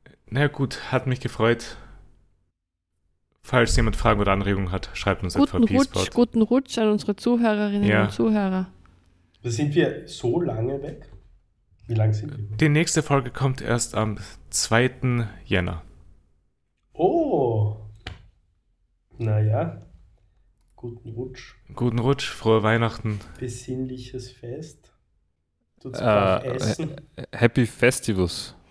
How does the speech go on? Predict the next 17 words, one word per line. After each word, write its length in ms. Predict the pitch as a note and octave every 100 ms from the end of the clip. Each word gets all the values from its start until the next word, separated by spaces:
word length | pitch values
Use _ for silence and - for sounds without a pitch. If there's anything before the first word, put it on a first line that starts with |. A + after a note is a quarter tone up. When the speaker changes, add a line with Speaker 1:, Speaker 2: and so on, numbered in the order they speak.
| -
Speaker 1:
<laughs> 300 | A#3 A3+ G#3+
Ja, 220 | G#3+ G#3+ - - - - -
das 120 | -
musste 240 | G2 -
kommen. 260 | F2+ G2 F#2+ - - - _ _ _ _ _ _ _ _
Speaker 3:
Nein, 240 | B2+ C3
Speaker 4:
For 100 | B2
the 60 | G2+
Speaker 3:
aber 100 | G2
du 60 |
Speaker 4:
restaurants. 300 | - C#3+ F3 E3+
Speaker 3:
hattest 160 | -
immer 240 | F3+ D#3+ -
anderes 480 | C3 E3 C#3+ C3+ C3+
auch 160 | C#3
noch, 200 | B2+ G#2+
Pauli. 380 | - A2+ A2+ A2